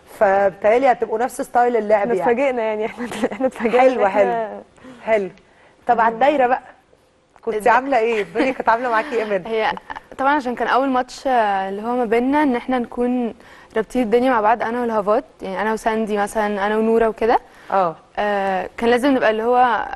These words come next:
Speaker 3: لاعبين كذا ماتش مع بعض، بس احنا من اول ماتش يعني نزلنا كانت الدنيا كانت ماشية يعني، كانت، كانت كويسة.
Speaker 1: اه.
Speaker 3: بس، آه، والدنيا كانت مظبوطة
Speaker 1: حسيتوا
Speaker 3: يعني
Speaker 1: ان
Speaker 3: الماتش
Speaker 1: الدنيا
Speaker 3: ده.
Speaker 1: اتطورت؟ يعني خليني اسالك سؤال وبعدين اساله لسلمى. حسيتي الدنيا اتطورت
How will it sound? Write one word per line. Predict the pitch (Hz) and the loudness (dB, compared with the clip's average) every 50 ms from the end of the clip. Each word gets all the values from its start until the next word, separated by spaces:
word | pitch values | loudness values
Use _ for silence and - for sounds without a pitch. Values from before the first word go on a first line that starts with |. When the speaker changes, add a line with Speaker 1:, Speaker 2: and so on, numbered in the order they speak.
| - - - | -14 -14 -8
Speaker 3:
لاعبين | - - 208 202 220 240 240 | -4 0 0 0 0 0 0
كذا | 240 254 247 240 247 | 0 2 2 2 2
ماتش | 240 240 240 - - | 0 0 -2 -4 -4
مع | 226 196 190 | -2 0 0
بعض، | 185 185 180 | 0 0 0
بس | 190 202 - | -4 -6 -6
احنا | - 240 285 | -2 0 0
من | 262 - | 2 4
اول | 233 262 277 | 2 2 2
ماتش | 269 302 - - 262 | 0 -2 -4 -4 -4
يعني | 220 202 196 202 | -4 -2 -2 -2
نزلنا | 196 220 226 247 262 | 0 0 0 0 0
كانت | - 214 - | -4 -6 -8
الدنيا | 196 185 185 214 233 240 | -6 -4 0 0 0 0
كانت | 214 208 190 202 | 0 -2 -4 -4
ماشية | 208 208 202 - - 180 | -4 -4 -4 -6 -8 -10
يعني، | 165 160 - - | -10 -10 -12 -12
كانت، | - - - _ _ _ _ _ - - | -14 -14 -14 _ _ _ _ _ -14 -8
كانت | - 208 202 - | -6 -6 -4 0
كويسة. | - 226 214 220 226 - 165 285 294 | 2 2 4 4 2 2 2 0 0
Speaker 1:
اه. | 392 - - - - - - - - _ _ _ _ _ _ _ _ _ _ _ _ _ _ _ - | -2 -2 -6 -20 -20 -20 -20 -20 -20 _ _ _ _ _ _ _ _ _ _ _ _ _ _ _ -4
Speaker 3:
بس، | 240 269 277 - - - - | -4 -4 -4 -6 -12 -8 -6
آه، | 233 214 214 208 202 202 196 190 196 190 208 - - - - - _ - - _ - | -6 -6 -6 -6 -8 -8 -8 -8 -8 -10 -10 -12 -14 -14 -16 -18 _ -20 -18 _ -14
والدنيا | 208 190 208 247 269 | -6 -2 0 0 0
كانت | 262 262 226 196 | 2 0 -2 -2
مظبوطة | 214 202 202 190 220 | -2 -2 -2 0 0
Speaker 1:
حسيتوا | 233 247 240 302 | 0 0 0 -2
Speaker 3:
يعني | 311 302 359 | 0 0 0
Speaker 1:
ان | 311 | 0
Speaker 3:
الماتش | 285 254 185 240 | 0 0 0 0
Speaker 1:
الدنيا | 262 294 320 320 | 0 2 0 0
Speaker 3:
ده. | - | 2
Speaker 1:
اتطورت؟ | - 233 226 220 233 277 302 381 381 - - - | 2 2 4 6 6 4 4 2 0 -4 -4 -2
يعني | 196 175 196 202 196 | -2 -2 -2 -4 -4
خليني | - 202 196 202 233 254 262 254 208 196 190 | -4 -4 -4 -2 -2 0 0 2 2 2 0
اسالك | 190 - 208 226 285 - | -2 -2 -2 -4 -4 -4
سؤال | - - 269 - 320 | -2 -2 0 0 2
وبعدين | 269 269 196 208 240 | 0 0 0 0 -2
اساله | 277 269 - 254 262 277 | -2 0 0 -2 -2 -2
لسلمى. | 240 - - 214 196 185 180 | -2 0 0 0 0 0 -6
حسيتي | - - - - - - - | -10 -10 -10 -8 -6 -4 -4
الدنيا | 196 185 262 277 302 | -2 0 0 2 2
اتطورت | 294 - - 226 220 233 240 262 254 | 0 0 2 4 4 4 4 4 0